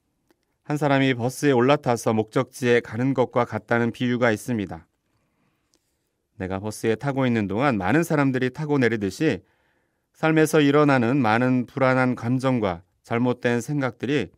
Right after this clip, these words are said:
내 옆자리에 머무르게 됩니다. 두려움, 분노, 절망, 미움이나 욕심 등 여러 불안한 감정들과 부족한 내 모습이 마치 승객처럼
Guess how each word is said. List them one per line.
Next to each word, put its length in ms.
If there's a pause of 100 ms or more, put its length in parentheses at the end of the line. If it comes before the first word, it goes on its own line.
(480)
내 220
옆자리에 840 (280)
머무르게 600
됩니다. 480 (920)
두려움, 540 (460)
분노, 640 (400)
절망, 500 (720)
미움이나 440
욕심 380
등 300
여러 500
불안한 420
감정들과 800
부족한 420
내 100
모습이 460 (1040)
마치 240
승객처럼 840